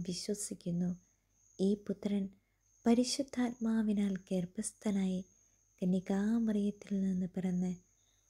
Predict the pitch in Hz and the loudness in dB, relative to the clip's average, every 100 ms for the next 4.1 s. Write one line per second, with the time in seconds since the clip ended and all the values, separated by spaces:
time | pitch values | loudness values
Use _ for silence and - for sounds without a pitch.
0 | _ 233 247 254 277 269 - 226 208 214 | _ 2 4 4 2 2 -2 0 2 0
1 | 254 - 233 226 - 196 185 190 185 180 | -4 -2 -4 -2 -4 -2 -2 -4 -4 -4
2 | 175 190 185 - _ _ _ _ _ 202 | -4 -4 -6 -10 _ _ _ _ _ -2
3 | 190 185 202 202 196 - 196 196 190 - | 0 0 -2 -2 -4 -4 -2 -2 -2 -4